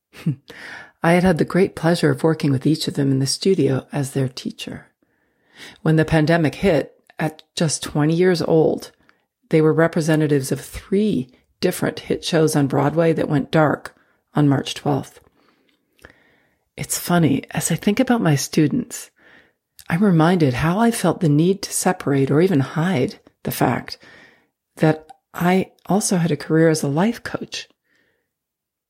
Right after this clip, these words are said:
And in addition to my lifelong career in the arts, I struggled with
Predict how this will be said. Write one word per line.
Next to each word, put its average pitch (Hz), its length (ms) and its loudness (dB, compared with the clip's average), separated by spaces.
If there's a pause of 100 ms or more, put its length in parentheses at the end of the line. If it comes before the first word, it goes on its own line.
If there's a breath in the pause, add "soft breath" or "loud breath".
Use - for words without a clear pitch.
(160)
And 175 320 0
in 180 160 0
addition 196 400 0
to - 140 -8
my 156 100 2
lifelong 151 460 0
career 156 480 2
in 170 200 -6
the 147 120 0
arts, 170 280 0
I 165 60 -4
struggled 202 680 -2
with 175 260 -2